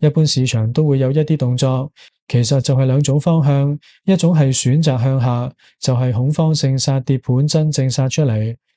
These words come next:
一係就係有外部力量、神秘資金又好、政策又好，再將佢拉上去，出現短暫嘅反彈。評論話，而家又嚟到咗一個地量嘅狀況，但係佢提醒話，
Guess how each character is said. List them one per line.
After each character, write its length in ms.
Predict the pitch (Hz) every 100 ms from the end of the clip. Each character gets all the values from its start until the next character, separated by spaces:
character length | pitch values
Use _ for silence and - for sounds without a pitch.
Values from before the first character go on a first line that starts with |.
| _
一 100 | 175
係 240 | 151 139
就 160 | 131 143
係 120 | 127
有 120 | 139 143
外 200 | 139 131
部 180 | 135 131
力 100 | 135
量、 280 | 135 131
神 180 | 127 113 117
秘 100 | 147
資 260 | 143 175 170
金 160 | 165
又 160 | 143 123
好、 260 | 131 147
政 260 | 165 139 135
策 200 | 135 135
又 120 | 127
好， 360 | 113 123 156 160 - - -
再 220 | 165 160
將 180 | 190 180
佢 120 | 147
拉 200 | 160 160
上 240 | 127 123
去， 240 | 131 131 139
出 220 | 160 143
現 160 | 127
短 240 | 123 120 143
暫 240 | 123 123
嘅 160 | 127 123
反 220 | 117 131
彈。 420 | 131 120 120 131 - _ - _
評 140 | 120 123
論 160 | 131
話， 220 | 131 131
而 240 | 135 117 120
家 160 | 170 175
又 180 | 135
嚟 160 | 127 117
到 140 | 156
咗 280 | 151 143 147
一 100 | 180
個 240 | 175 147 143
地 200 | 135 131
量 240 | 131 127
嘅 200 | 131 139
狀 240 | 135 127 123
況， 360 | 135 131 135 143 - - -
但 240 | 123 127
係 100 | 135
佢 160 | 135 113
提 60 |
醒 200 | 113 131
話， 300 | 156 135 131